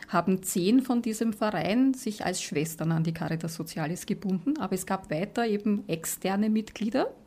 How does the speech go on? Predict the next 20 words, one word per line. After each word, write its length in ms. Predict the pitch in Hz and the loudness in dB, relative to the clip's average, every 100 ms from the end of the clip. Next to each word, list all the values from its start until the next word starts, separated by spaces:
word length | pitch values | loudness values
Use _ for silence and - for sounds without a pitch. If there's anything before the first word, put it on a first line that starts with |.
| - | -12
Das 220 | 185 - | -12 -6
sind 340 | - 185 - | -4 -4 -4
eben 300 | - 185 202 | -4 0 0
Frauen 560 | 202 165 170 196 202 208 - | 0 0 0 2 0 -2 -8
gewesen 540 | - 208 202 208 208 202 | -4 0 2 2 2 2
oder 240 | 175 180 - 220 - 214 220 214 | 0 -2 -6 -8 -6 -6 -6 -4
damals 340 | 180 185 180 | 2 4 4
wahrscheinlich 480 | 160 - 160 165 - - | 2 2 0 0 -4 -14
vorwiegend 540 | - 170 180 180 170 | -4 -2 0 0 -2
Frauen, 400 | - 160 165 214 - - - - - | -2 -2 0 0 -2 -10 -16 -18 -8
äh, 320 | - 185 190 190 - | 2 4 4 2 0
die 100 | 214 | -2
sich, 600 | 208 214 - - - - | 0 -2 -6 -10 -10 -4
äh, 180 | - 190 - | 0 0 4
angeschlossen 680 | 180 233 247 208 214 - 226 | 4 6 4 4 2 2 4
haben, 320 | 180 208 233 | 6 6 4
die 160 | 214 196 | 4 0
Spiritualität 920 | - 208 202 202 190 202 190 226 - | 2 2 2 2 2 2 0 -2 -2
geteilt 500 | 240 240 - 220 - | -2 2 2 0 0
haben, 320 | 196 202 226 | 0 2 0